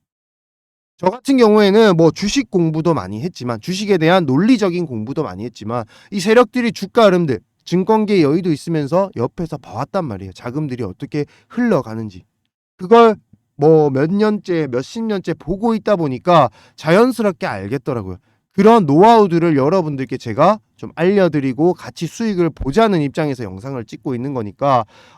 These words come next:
어, 여러분들께서도 수익이 필요하시고 지금 당장 내가 테라사이언스로 손해보고 있다, 아니면은, 어, 지금 뭐 이렇게 단기 대응하는 거 관심 있다 하시는 분들은 테라톡 들어오시라고요. 제가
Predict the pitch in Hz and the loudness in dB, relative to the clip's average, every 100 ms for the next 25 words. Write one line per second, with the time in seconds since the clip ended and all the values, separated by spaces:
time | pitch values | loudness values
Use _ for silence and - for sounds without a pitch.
0 | - 127 123 120 117 113 143 220 185 165 | -6 -2 0 0 0 0 2 2 2 -2
1 | 156 165 185 202 139 127 135 110 - 247 | -4 -4 -4 -4 -2 0 -2 -4 -4 -4
2 | 214 175 - 220 170 131 143 117 - _ | -2 -4 -4 0 0 0 -6 -8 -10 _
3 | - 196 190 156 156 165 135 139 - 208 | -4 -2 0 0 0 0 -2 -4 -4 -2
4 | 196 190 180 170 175 175 - 190 208 202 | -2 -2 -4 -4 -4 -4 -4 -4 -4 -2
5 | 165 110 120 101 143 170 151 185 226 - | -4 -4 -6 -4 -2 0 2 0 0 -4
6 | _ _ - 127 123 120 170 175 170 143 | _ _ -4 0 0 -4 -4 -2 -2 -2
7 | 131 120 - _ _ 147 151 156 - 135 | -2 -4 -6 _ _ -6 -4 -6 -6 -4
8 | 165 196 151 151 160 160 139 110 _ _ | 0 2 2 2 0 0 -2 -4 _ _
9 | 135 143 165 214 - 160 156 202 170 127 | -6 -4 -2 -4 -2 -2 -2 -4 -6 -6
10 | 123 170 156 - _ - 262 233 170 175 | -2 0 0 -4 _ -4 0 0 -2 -6
11 | - 113 113 139 160 110 92 87 _ _ | -8 -8 -8 -8 -8 -10 -12 -16 _ _
12 | _ _ _ _ _ _ _ _ _ _ | _ _ _ _ _ _ _ _ _ _
13 | - 165 185 | 0 4 4